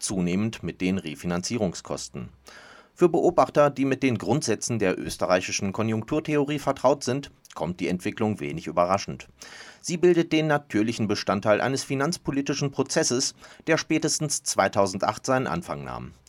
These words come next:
Anstatt die Zinsen nach der Häuser- und Anleihemarktblase anzuheben, unterstützte die amerikanische Zentralbank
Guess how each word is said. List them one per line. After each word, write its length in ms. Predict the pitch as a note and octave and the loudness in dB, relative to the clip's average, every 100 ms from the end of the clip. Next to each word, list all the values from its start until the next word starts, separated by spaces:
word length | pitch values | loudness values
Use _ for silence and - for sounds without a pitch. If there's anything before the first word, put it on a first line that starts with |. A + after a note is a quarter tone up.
| - - - | -20 -12 -2
Anstatt 460 | D#3 - - C#3 | 0 2 2 2
die 140 | C3 A#2+ | 2 -2
Zinsen 500 | - G2+ A2+ F#2 E2 | -2 0 0 -2 0
nach 180 | F#2 - | 0 2
der 280 | G2+ D#2+ | 2 2
Häuser- 480 | E2 A#2 G#2+ G2+ - | 2 0 2 2 2
und 260 | G#2 G2 - | 0 -2 0
Anleihemarktblase 1200 | C3 G2+ F2 F2 D#2+ F2 - F2 E2+ F2+ F#2+ - | 2 2 2 2 0 -2 -6 0 2 2 0 -2
anzuheben, 680 | A#2+ - F#2 F2 F#2 B2 C#3+ - | -2 -2 -2 0 0 -2 -8 -8
unterstützte 720 | - F#3 E3 - D#3 D#3 - D3 | -2 2 2 2 -2 -2 -2 0
die 160 | A#2 | 2
amerikanische 680 | A2 G#2+ G#2 F#2 F#2+ G2+ G2 | 2 2 0 0 -2 -4 -4
Zentralbank 720 | G#2 F#2+ - F#2+ F2+ F#2+ | -4 -2 2 4 4 2